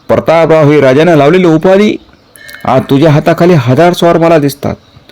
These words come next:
तू सेनापती आहेस. आणि ऐक,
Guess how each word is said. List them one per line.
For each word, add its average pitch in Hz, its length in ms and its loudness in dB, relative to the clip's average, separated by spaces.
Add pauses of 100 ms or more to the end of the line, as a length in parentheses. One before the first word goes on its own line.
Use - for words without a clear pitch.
(220)
तू 104 80 0
सेनापती 151 580 -2
आहेस. - 380 -6 (840)
आणि 73 120 -4
ऐक, 117 680 0